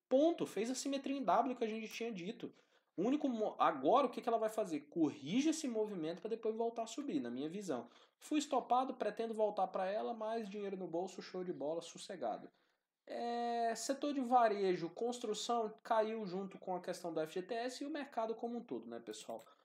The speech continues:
Falando de Via Varejo, o pessoal tinha me perguntado de Via Varejo anteriormente, vou compartilhar com vocês aqui um, uma análise que eu fiz semanal pra um meu grupo, e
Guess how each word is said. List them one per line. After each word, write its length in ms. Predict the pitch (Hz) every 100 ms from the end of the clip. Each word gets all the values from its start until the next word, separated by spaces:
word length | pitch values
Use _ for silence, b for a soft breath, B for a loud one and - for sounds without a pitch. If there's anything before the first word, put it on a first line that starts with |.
| b _
Falando 360 | - 220 254
de 100 | 247
Via 240 | 208 220 247
Varejo, 500 | 226 180 127 120 123
o 20 |
pessoal 440 | 165 160 202 202 160
tinha 200 | - 170
me 80 | 156
perguntado 420 | 156 139 131 123
de 60 | 120
Via 160 | 117
Varejo 380 | 110 110 110 113
anteriormente, 640 | 123 110 104 110 139 135
vou 340 | 131 156 180 156
compartilhar 500 | 170 151 139 - 131
com 100 | 131
vocês 280 | 123 131 123
aqui 140 | 123
um, 240 | 123 120 120 B B B _ - _
uma 180 | 123 127
análise 360 | 127 127 131 -
que 60 |
eu 60 | 131
fiz 200 | - 127
semanal 640 | - 160 165 135 127 127 127
pra 140 | 135
um 160 | 131 127
meu 220 | 127 120
grupo, 600 | 117 143 170 - 113 - _ 127
e 720 | 139 139 143 135 131 127